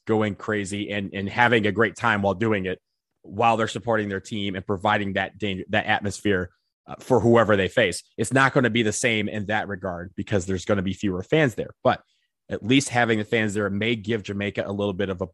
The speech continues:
boost. We have seen Jamaica, they have tried to get in all of their European and England-based stars especially. And for this roster, they finally did it. They were able to get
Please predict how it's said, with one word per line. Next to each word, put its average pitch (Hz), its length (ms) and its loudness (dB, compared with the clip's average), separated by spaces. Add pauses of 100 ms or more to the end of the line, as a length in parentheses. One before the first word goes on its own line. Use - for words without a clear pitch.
boost. - 380 -6 (720)
We 104 160 0
have 104 160 0
seen 160 340 6
Jamaica, 127 460 4
they 110 160 2
have 101 240 -2
tried 123 340 2
to 135 80 -6
get 120 160 0
in 113 140 0
all 113 260 -2
of 101 80 -8
their 101 300 -2 (420)
European 131 800 -2 (100)
and 110 220 -8
England-based 117 560 0
stars 98 300 -4
especially. 90 640 -4 (480)
And 107 320 2
for 113 160 2
this 117 400 2
roster, 175 500 2 (480)
they 117 140 0
finally 135 360 4
did 117 200 0
it. 85 140 -10
They 104 100 -6
were 104 80 -4
able 127 300 0
to 123 40 0
get 113 320 -2